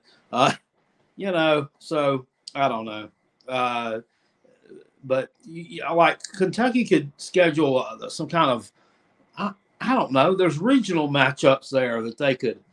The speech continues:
schedule. You know, I mean, let's see, you know, let's see Kentucky and Virginia. Or Kentucky versus West Virginia. That's the one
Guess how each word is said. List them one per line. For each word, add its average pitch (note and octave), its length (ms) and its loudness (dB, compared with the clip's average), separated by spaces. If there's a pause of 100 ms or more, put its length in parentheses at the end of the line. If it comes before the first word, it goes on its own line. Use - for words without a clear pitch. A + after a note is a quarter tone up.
(1040)
schedule. A#2 640 -2
You C3 100 -4
know, F3 200 2
I E3 40 2
mean, E3 140 0 (160)
let's F#3+ 220 0
see, A3+ 380 -2
you E3+ 120 -2
know, F#3 400 -2
let's E3+ 140 -8
see A#3+ 180 -2
Kentucky G3 580 -4
and D#3 140 -6
Virginia. B2 600 -4 (920)
Or B2+ 120 2
Kentucky G3 420 4
versus F#3+ 280 0
West F3 340 0
Virginia. G2+ 540 -8
That's F#3 260 6
the G3 80 2
one E3 220 4